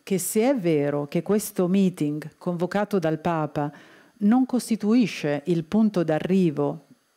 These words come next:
di un percorso concluso, validato e perfetto, è altrettanto vero che esso non è neppure il punto di partenza, quasi che si possano ignorare gli interventi magisteriali,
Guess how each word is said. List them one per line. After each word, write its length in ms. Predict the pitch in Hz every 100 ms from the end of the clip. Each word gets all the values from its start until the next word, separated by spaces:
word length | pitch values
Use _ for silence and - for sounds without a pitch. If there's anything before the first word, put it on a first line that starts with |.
| _
di 220 | 151 156
un 140 | 175
percorso 520 | 165 170 - 185 - 170
concluso, 840 | 170 170 180 160 147 160 170 170 _ _ _
validato 960 | 156 160 165 165 165 165 139 - 151 -
e 140 | - 180
perfetto, 920 | 170 151 - 165 139 131 - 190 220 - _ _ _ _ - _ _ _ _
è 120 | 208
altrettanto 680 | 233 226 226 254 214 202 277
vero 520 | 202 156 143 175 208 _ _ -
che 320 | - 185 175
esso 420 | 190 196 - 233
non 180 | 220 180
è 60 | 190
neppure 560 | 180 175 190 190 214
il 120 | 185
punto 320 | 160 190 185 180
di 120 | 165
partenza, 800 | 165 160 233 233 170 143 147 147 - - - _
quasi 400 | - 220 240 220
che 100 | 220
si 160 | 180 196
possano 420 | 185 208 - 185
ignorare 540 | 175 180 175 185 202 196
gli 100 | 180
interventi 600 | 175 180 165 180 165 165
magisteriali, 1120 | 160 160 165 - 170 160 160 160 170 185